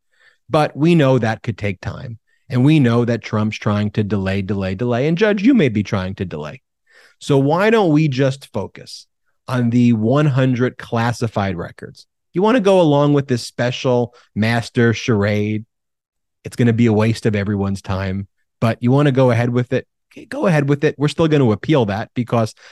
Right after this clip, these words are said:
the whole order is fatal and doesn't make sense. But as it relates to the one hundred classified records, those should not be subject to a special master, right? And those documents should not, we should not be enjoined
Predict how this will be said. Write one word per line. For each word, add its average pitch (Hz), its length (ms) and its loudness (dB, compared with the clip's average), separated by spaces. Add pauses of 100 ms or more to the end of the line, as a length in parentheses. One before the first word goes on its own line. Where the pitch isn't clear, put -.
the 120 120 0
whole 139 180 4
order 117 520 2
is 107 480 -6
fatal 110 380 -6
and 107 260 0
doesn't 107 280 0
make 98 180 -6
sense. 107 300 -6
But - 260 -2 (580)
as 175 220 0
it 196 60 4
relates 143 480 2
to 147 80 -4
the 127 120 0
one 113 220 0
hundred 135 400 0
classified 117 680 -2
records, 92 560 -8 (340)
those 139 260 4
should 123 200 0
not 113 300 -2
be 160 120 0
subject 107 640 -4
to 113 160 2
a 104 60 0
special 107 420 -6
master, 107 560 -6 (800)
right? 123 340 -2 (200)
And 143 540 2
those 135 260 2
documents 127 680 -2
should 120 440 -2
not, 123 400 0
we 127 200 2
should 135 180 -2
not 120 320 -2
be 117 140 0
enjoined 101 640 -4